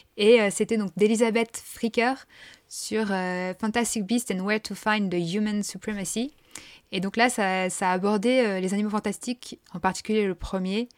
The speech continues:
film, euh, sous l'angle des problématiques environnementales, pour, euh, le prendre un peu comme prétexte pour expliquer les deux extrêmes que sont l'autre, l'anthropocentrisme et l'écocentrisme,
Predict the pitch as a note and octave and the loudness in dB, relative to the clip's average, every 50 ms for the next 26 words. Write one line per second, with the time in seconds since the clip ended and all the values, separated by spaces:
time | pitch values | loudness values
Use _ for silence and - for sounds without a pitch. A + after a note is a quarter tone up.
0 | _ - - - _ _ _ _ - - G#3+ G#3+ A3 A3+ A#3 B3+ - _ _ _ | _ -20 -20 -20 _ _ _ _ -10 -4 -4 -2 -2 -2 -4 -4 -8 _ _ _
1 | _ _ - F#3 F3 F3+ F3 F3 F3+ F3+ F3+ F3 - - G3+ G#3 A3 A3+ G3+ F#3 | _ _ -8 -6 -4 -4 -4 -4 -4 -6 -6 -8 -8 -4 -2 0 0 0 0 0
2 | F#3+ F3 - - F#3 G3 G3 G3+ G3 - A#3 A3 A3+ G3+ F#3 G3 G3 F#3+ G3+ F#3+ | -2 -4 -2 -4 -2 -2 -2 -2 -4 -4 -4 -4 -2 -2 0 0 -2 -2 -2 -2
3 | F#3+ F#3 F#3 - G#3 G#3 A#3 C4 C4 - _ - - - - - _ _ _ - | -4 -4 -6 -4 -2 0 0 0 -2 -6 _ -20 -20 -20 -20 -20 _ _ _ -4
4 | G3+ G3 F#3 F3+ F#3+ F#3+ F#3+ G3 - - A3 G#3+ G#3 - A#3 A3 - G3+ F#3 F#3 | -4 -4 -2 -2 -2 -2 -2 -2 -2 -2 -2 -2 0 0 0 0 0 -2 -4 -2
5 | - G3 G3 - - G#3 - - - _ F#3+ F3+ E3+ - - - F#3+ - - G#3 | -2 -4 -4 -2 -4 -6 -6 -8 -10 _ -8 -8 -8 -8 -12 -12 -14 -6 0 2
6 | G#3 G#3 G3+ F#3+ E3+ E3 E3+ F#3 F3+ F#3+ F#3 - - - - G3 G3+ G3+ F#3+ - | 2 4 4 2 0 -2 -2 0 0 0 -4 -4 -10 -2 -2 0 0 0 -2 -4
7 | F3 D#3+ - G3+ G3 F#3+ F3+ F3 F3+ F3 - - - - - F#3 F3+ - - F#3 | -6 -6 -6 -6 -4 -4 -4 -4 -4 -6 -8 -14 -16 -8 -6 -4 -4 -4 -6 -6
8 | - G3 F#3 - F#3+ F#3 - - G3+ G#3 - - F#3 F3+ F3 F3 E3+ E3+ F3 - | -6 -6 -6 -6 -6 -6 -6 -6 -6 -4 -4 -8 -6 -6 -4 -4 -2 -4 -4 -4
9 | F#3+ F3+ - F#3 E3+ - - G3+ G#3 G3+ - - E3+ | -6 -6 -4 -6 -6 -4 -4 -4 -4 -4 -4 -10 -14